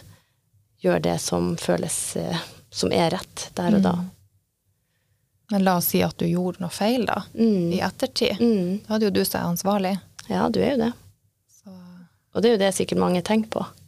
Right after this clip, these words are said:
Speaker 1: at man har et veldig ansvar.
Speaker 2: Mm.
Speaker 1: Og det, det vet jo vi jordmødre, altså det er jordmødre og gynekologer som, som opplever de fleste saksøk, eh, som blir saksøkt mest.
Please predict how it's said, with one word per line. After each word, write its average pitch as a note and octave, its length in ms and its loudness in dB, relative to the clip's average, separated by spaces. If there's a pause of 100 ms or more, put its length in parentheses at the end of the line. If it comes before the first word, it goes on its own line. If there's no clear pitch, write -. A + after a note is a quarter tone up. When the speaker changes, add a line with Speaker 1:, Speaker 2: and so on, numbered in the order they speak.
Speaker 1:
at F#3+ 320 -6
man F3+ 180 2
har F#3 220 0
et E3+ 120 -6
veldig F3+ 260 0
ansvar. G3 360 -4 (280)
Speaker 2:
Mm. F3+ 300 0 (400)
Speaker 1:
Og F3+ 100 -4
det, G#3 520 0 (140)
det G#3 380 2
vet G#3+ 240 0
jo F#3+ 60 2
vi F#3 160 2
jordmødre, F3+ 520 2
altså F3+ 160 -2
det F#3 80 2
er E3+ 80 2
jordmødre F#3+ 400 2
og E3 60 2
gynekologer F#3 520 2
som, E3+ 300 0 (480)
som F#2 600 -2
opplever F3+ 420 -2
de F3 80 0
fleste F3 500 -2
saksøk, F#3 920 -4
eh, F#3 260 -2
som F3+ 160 0
blir F#3 180 2
saksøkt - 1000 -2
mest. - 420 -2